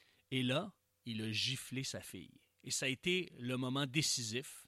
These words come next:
Madame Cora a décidé de quitter son mari. Maintenant,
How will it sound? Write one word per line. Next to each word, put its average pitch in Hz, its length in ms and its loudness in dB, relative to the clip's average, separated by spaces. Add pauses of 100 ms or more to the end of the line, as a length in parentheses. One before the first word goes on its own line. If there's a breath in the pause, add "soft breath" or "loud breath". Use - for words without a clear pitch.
(120)
Madame 127 300 -2
Cora 120 300 0
a 123 40 0
décidé 110 460 -4
de 98 100 -10
quitter - 460 -10 (520)
son - 220 -2
mari. - 400 -6 (2250 loud breath)
Maintenant, 254 280 6